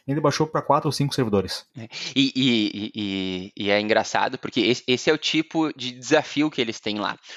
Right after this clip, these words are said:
Speaker 2: O MyRock surgiu exatamente pela mesma, por essa mesma questão.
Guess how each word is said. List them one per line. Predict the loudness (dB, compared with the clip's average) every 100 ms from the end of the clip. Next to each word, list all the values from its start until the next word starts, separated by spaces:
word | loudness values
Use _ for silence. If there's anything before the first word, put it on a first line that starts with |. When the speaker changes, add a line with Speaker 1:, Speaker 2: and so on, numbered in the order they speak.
| -16
Speaker 2:
O | -6
MyRock | 2 2 4 4 4 2 -6
surgiu | -10 -8 -4
exatamente | -2 -2 -2 -4 -8 -6
pela | -4 -4 -2
mesma, | -4 -6 -10 -8
por | -6
essa | -6 -6
mesma | -8 -8 -10
questão. | -10 -8 -2 -2